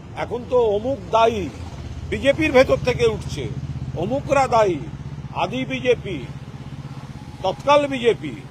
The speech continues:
ঝগড়া চলছে। এবং এরা, এই নেতারা, বড় বড় পদে থাকা নেতারা যারা ভোটের আগে বড় বড় কথা বলেছিলেন, তারা দলের মধ্যেই কাঠগড়ায় উঠে গিয়েছেন, দলের কর্মীদের কাছেই তারা ভিলেন। সেই জন্য এই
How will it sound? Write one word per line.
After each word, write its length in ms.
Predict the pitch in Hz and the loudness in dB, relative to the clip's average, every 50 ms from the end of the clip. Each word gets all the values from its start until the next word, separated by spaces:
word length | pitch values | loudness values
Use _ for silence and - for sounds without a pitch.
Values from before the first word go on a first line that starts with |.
| - - - - - - - - - - | -14 -14 -14 -14 -14 -14 -14 -14 -10 -6
ঝগড়া 340 | 151 160 180 226 269 294 302 | -4 -2 2 4 4 4 4
চলছে। 420 | - 254 269 233 196 - - - 117 - - - - - - - - - | 2 2 2 2 2 0 -6 -12 -12 -12 -14 -16 -16 -16 -16 -16 -12 -6
এবং 220 | - 165 190 247 254 240 - | -2 0 0 0 0 -2 -4
এরা, 220 | 165 175 196 220 240 247 226 - - - - | -4 -2 0 0 0 -2 -4 -8 -12 -10 -8
এই 120 | 185 214 226 | -6 -6 -6
নেতারা, 480 | 220 202 196 - 254 254 254 226 170 104 - - - - - - - - - - - - - - - | -6 -6 -2 2 4 4 4 4 2 0 -4 -14 -16 -16 -16 -16 -16 -16 -16 -16 -16 -16 -14 -6 0
বড় 160 | 151 190 214 226 | 2 2 2 4
বড় 180 | 226 240 247 254 - - | 4 2 2 2 0 0
পদে 220 | 190 196 185 226 240 | -4 -4 -2 -2 -4
থাকা 280 | - - 220 - 240 240 | -4 -6 -6 -6 -6 -6
নেতারা 380 | 220 208 202 233 247 233 208 170 | -6 -4 -2 0 2 2 2 0
যারা 260 | 147 151 170 180 208 220 | 0 -2 0 0 0 0
ভোটের 340 | 196 139 160 170 - 220 220 | -2 -2 -4 -4 -4 -2 -2
আগে 180 | 220 214 220 226 | -2 0 0 0
বড় 180 | 202 180 180 208 | 0 0 0 -2
বড় 180 | 208 220 226 233 226 165 | -2 -2 -4 -4 -4 -4
কথা 200 | 180 180 - 214 | -4 0 0 2
বলেছিলেন, 540 | 226 233 240 247 247 - 233 233 202 175 165 185 - - - - - - - - - | 2 4 4 4 2 2 0 -2 -2 -2 -2 -4 -8 -16 -16 -16 -16 -16 -12 -6 -4
তারা 220 | 185 185 214 247 247 - | -2 0 0 0 0 0
দলের 340 | 208 196 208 226 254 262 269 | 0 2 4 6 6 6 6
মধ্যেই 340 | 277 285 277 - - 311 311 | 4 0 0 0 -2 -2 -2
কাঠগড়ায় 580 | - 269 277 277 269 262 269 277 269 269 254 254 | 0 0 0 2 6 8 8 10 10 8 6 6
উঠে 160 | 233 214 226 220 | 6 4 4 4
গিয়েছেন, 420 | 175 175 180 156 135 - - 95 - - - | 2 0 -2 -2 -4 -6 -10 -12 -12 -4 0
দলের 300 | 180 190 214 233 254 247 | 2 2 4 4 4 2
কর্মীদের 480 | 247 254 262 262 269 269 269 269 285 269 | 2 2 0 0 0 -2 -2 0 0 0
কাছেই 280 | 269 277 254 - 277 294 | 0 -2 -4 -4 -6 -4
তারা 240 | - 262 262 277 262 | -2 -2 0 0 -2
ভিলেন। 320 | 185 233 320 311 254 - - - - - - - - - - - - - - - - - - - | -2 2 4 4 4 4 0 -10 -18 -18 -18 -18 -18 -18 -18 -18 -18 -18 -18 -18 -18 -18 -16 -10
সেই 280 | - 175 190 214 247 254 | -4 0 0 0 0 0
জন্য 300 | 196 254 269 262 269 269 277 | 0 0 0 0 0 0 0
এই 160 | 277 254 254 | 0 0 0